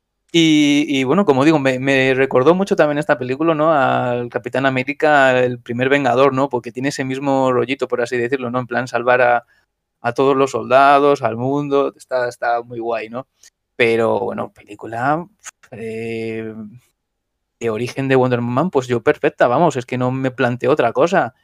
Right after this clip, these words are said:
Y, y como digo, la actriz es que es igual, es un cast magnífico.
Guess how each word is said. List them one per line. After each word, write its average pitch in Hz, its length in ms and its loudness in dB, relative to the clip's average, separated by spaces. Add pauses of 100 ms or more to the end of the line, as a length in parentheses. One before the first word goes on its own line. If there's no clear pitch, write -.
(280)
Y, 117 300 -8
y 131 40 -4
como 185 240 -6
digo, 123 220 2
la 117 80 0
actriz 120 460 -10
es 120 160 -6
que 120 240 -6
es 110 120 -10
igual, 117 280 -2
es - 240 -10
un 113 180 -8
cast 131 400 0
magnífico. 180 800 0